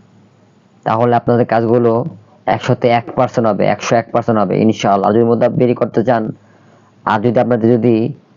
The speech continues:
রুহানি শক্তি না থাকে, তাহলে আপনারা তদবির জগতে তেমন একটা ফলাফল পাবেন না। এই জন্য আপনারা কীভাবে আমলটি করবেন বুঝে নিন। সর্বপ্রথম আপনারা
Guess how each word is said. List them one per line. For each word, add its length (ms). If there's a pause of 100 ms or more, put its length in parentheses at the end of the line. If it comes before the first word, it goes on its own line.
(100)
রুহানি 200
শক্তি 140
না 160
থাকে, 380 (340)
তাহলে 240
আপনারা 460 (840)
তদবির 260
জগতে 160
তেমন 180
একটা 140
ফলাফল 340
পাবেন 260
না। 260 (540)
এই 100
জন্য 200
আপনারা 440 (420)
কীভাবে 240
আমলটি 300
করবেন 420 (440)
বুঝে 240
নিন। 240 (640)
সর্বপ্রথম 420
আপনারা 440